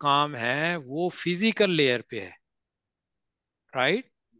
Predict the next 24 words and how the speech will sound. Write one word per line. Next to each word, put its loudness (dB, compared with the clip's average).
मेरा 6
जो -4
काम 0
है -4
वो -4
बिल्कुल -6
फिजिकल 0
लेयर 2
पे -4
है -6
कि -14
एक्चुअल 4
जहाँ 2
पे 4
चीज़ों -8
ने -4
एक -2
दूसरे -4
के -4
साथ -4
कैसे -4
कनेक्ट -10
होना -14
है। -12